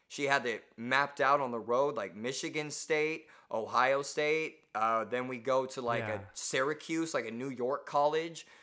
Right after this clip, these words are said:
Speaker 1: So, w-, and then it, it circled all the way back to California. Like, she did her homework on this. I even, you know, sent this to a few people that I know who said this is legit,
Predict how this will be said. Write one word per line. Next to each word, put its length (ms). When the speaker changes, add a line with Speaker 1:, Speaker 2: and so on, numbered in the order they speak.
Speaker 1:
So, 320
w-, 220
and 120
then 160
it, 300
it 140
circled 500
all 220
the 80
way 140
back 240
to 80
California. 760
Like, 300
she 400
did 160
her 120
homework 420
on 180
this. 380
I 220
even, 600
you 80
know, 160
sent 340
this 260
to 140
a 60
few 600
people 500
that 440
I 200
know 320
who 140
said 260
this 180
is 120
legit, 760